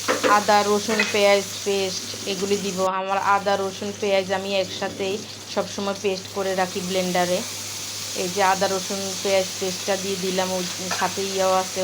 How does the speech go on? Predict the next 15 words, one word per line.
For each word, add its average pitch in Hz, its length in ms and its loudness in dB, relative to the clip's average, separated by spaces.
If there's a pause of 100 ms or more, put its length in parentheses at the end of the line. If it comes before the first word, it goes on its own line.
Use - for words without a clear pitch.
হলুদের 185 460 -2
গুঁড়া, 190 240 2 (140)
মরিচের 185 400 -2 (100)
গুঁড়া, 180 280 2 (180)
জিরার 185 300 2 (100)
গুঁড়া, 180 280 2
এই 175 100 0
যে 190 100 0
এগুলি 180 300 -2
সব 196 120 0 (440)
একসাথে 202 300 0 (100)
দিয়ে 202 220 4
দিলাম 185 320 2
আর 180 140 -2
কি। 180 120 -2